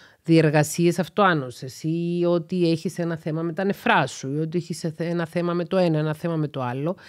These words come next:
Στο άκουσμα και μόνο της διάγνωσης ότι πλέον θα έχεις ένα νόσημα χρόνιο με το οποίο θα ζήσεις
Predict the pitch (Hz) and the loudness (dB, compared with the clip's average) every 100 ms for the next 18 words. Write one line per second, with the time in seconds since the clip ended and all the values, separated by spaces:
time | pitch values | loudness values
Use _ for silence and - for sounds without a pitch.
0 | - - - - - - - - 185 175 | -20 -20 -20 -20 -20 -18 -14 2 6 8
1 | 240 311 - 269 185 151 156 135 135 - | 6 4 2 2 4 2 0 0 -4 -4
2 | 151 143 151 180 220 214 170 151 139 _ | 0 4 6 8 8 8 6 4 -2 _
3 | 170 147 147 156 170 175 151 147 143 - | -2 0 2 4 4 4 2 0 0 -4
4 | 143 - 160 160 - 170 156 160 190 202 | -6 -2 -2 -4 0 4 6 8 6 6
5 | 175 156 - 160 165 170 151 165 160 156 | 6 4 0 2 2 2 -4 -2 0 0
6 | 160 180 180 - 139 127 117 - 170 170 | 4 2 2 -2 -4 -4 -8 -2 4 4
7 | 165 139 131 131 135 143 170 160 143 131 | 6 2 0 -4 -4 -2 -2 0 -2 0
8 | 139 151 - 135 - | 0 0 -2 -8 -10